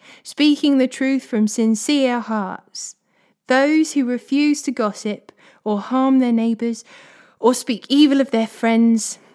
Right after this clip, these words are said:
Those who despise flagrant sinners and honour the faithful followers of the Lord and keep their promises even when it hurts. Those who lend money without charging interest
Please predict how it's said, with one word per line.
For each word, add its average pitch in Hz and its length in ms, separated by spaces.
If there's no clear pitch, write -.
Those 294 440
who 277 160
despise 262 720
flagrant 247 680
sinners 240 600
and 233 220
honour 262 220
the 233 100
faithful 240 500
followers 214 520
of 190 80
the 190 100
Lord 190 420
and 214 100
keep 294 220
their 214 100
promises 202 540
even 240 320
when 208 120
it 190 100
hurts. - 640
Those 262 380
who 285 80
lend 220 240
money 277 280
without 208 380
charging 254 380
interest 214 680